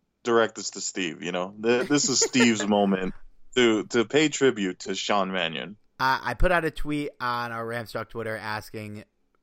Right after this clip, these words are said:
Speaker 2: fans to share their favorite memory of Sean Mannion during his time with the team. Uh, if you've listened to the show, I guess if you haven't, we talk about Sean Mannion a lot because I didn't think he was good, and I thought if Jared Goff got hurt, the team would be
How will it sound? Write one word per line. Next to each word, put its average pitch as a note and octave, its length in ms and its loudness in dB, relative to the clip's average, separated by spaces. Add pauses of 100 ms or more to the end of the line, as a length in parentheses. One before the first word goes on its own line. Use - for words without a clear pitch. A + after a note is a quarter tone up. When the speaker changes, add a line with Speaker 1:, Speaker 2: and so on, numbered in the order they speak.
(100)
Speaker 2:
fans A#2 320 -10
to A2 80 -14
share A#2 260 -8
their G#2+ 140 -10
favorite C#3 420 -6
memory B2 420 -8
of G2+ 120 -10
Sean A2+ 280 -6
Mannion G#2 440 -12 (440)
during A2+ 220 -6
his A#2 160 -14
time G#2 400 -8
with G#2 140 -12
the G#2+ 80 -16
team. F#2+ 500 -14
Uh, F#2 100 -16 (200)
if A2 160 -14
you've G#2 200 -16
listened C3 320 -8
to A2+ 40 -12
the A2+ 80 -10
show, A2 500 -6
I G#2+ 100 -12
guess G#2+ 180 -10
if F#2+ 60 -16
you G2+ 80 -12
haven't, G2+ 360 -8
we G2 100 -14
talk G2+ 240 -8
about F#2+ 180 -12
Sean G2 180 -12
Mannion F#2+ 240 -14
a F#2 60 -14
lot G#2 340 -4
because F#2+ 380 -16 (880)
I A#2 160 -2
didn't A2 140 -10
think A2+ 120 -14
he A#2 120 -8
was G2 160 -14
good, A#2 400 -10
and G2 180 -14
I F#2+ 140 -10
thought F#2+ 300 -10
if F#2+ 300 -14
Jared G2+ 260 -12
Goff G2 180 -10
got F#2+ 180 -14
hurt, A#2 360 -10 (220)
the G2+ 80 -18
team G#2 200 -10
would G2 120 -14
be F#2 120 -18